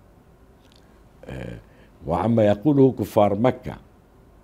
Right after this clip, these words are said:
وجبروت وطغيان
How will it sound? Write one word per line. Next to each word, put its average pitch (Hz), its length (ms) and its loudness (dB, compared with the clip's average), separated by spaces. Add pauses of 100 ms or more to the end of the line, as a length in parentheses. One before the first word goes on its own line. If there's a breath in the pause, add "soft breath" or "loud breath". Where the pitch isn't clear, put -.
(1400)
وجبروت 101 880 0 (160)
وطغيان 98 800 0